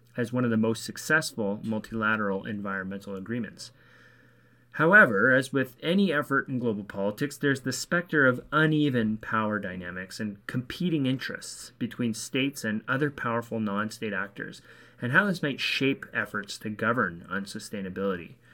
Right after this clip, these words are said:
So we might ask, you know, how is the United States' status as a superpower throughout the post-war years, and in particular,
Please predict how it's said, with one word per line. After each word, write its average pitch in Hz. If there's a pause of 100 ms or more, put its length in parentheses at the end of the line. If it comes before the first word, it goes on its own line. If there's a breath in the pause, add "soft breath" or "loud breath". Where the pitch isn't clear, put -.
(400 soft breath)
So -
we 156
might 175
ask, 170
you 160
know, 127
how 151
is 175
the 170
United 160
States' 143
status 127
as 120
a 120
superpower 113
throughout 113
the 104
post-war 123
years, 113
and 113
in 107
particular, 117